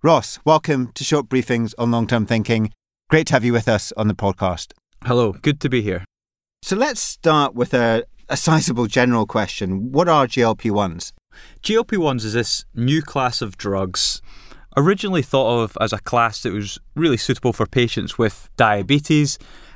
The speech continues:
Speaker 2: And then more recently, the last couple of years, great excitement has built because we've found that these drugs bring significant weight loss. And so this has become a topic of mainstream media because people now think we have got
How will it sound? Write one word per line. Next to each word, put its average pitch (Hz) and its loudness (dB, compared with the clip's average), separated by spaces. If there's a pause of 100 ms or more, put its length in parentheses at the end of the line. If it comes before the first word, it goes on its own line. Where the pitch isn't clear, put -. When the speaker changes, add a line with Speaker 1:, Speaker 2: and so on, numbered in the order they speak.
Speaker 2:
And 139 2
then 143 2
more 165 2
recently, 147 0
the 110 4
last 113 0
couple 117 -2
of 107 -2
years, 113 2 (460)
great 143 2
excitement 110 -2
has 98 -4
built 110 -2
because 107 -4
we've 117 -2
found 131 0
that 113 -6
these 127 -2
drugs 110 -2
bring 104 -2
significant 120 -2
weight 107 -2
loss. 92 -10
And 113 -2
so 135 0
this 156 0
has 143 -2
become 120 -4
a 107 -4
topic 117 -4
of 104 -4 (340)
mainstream 117 0
media 113 2
because 107 -4
people 147 -2
now 123 2
think 110 -4
we 110 0
have 107 -2
got 113 -2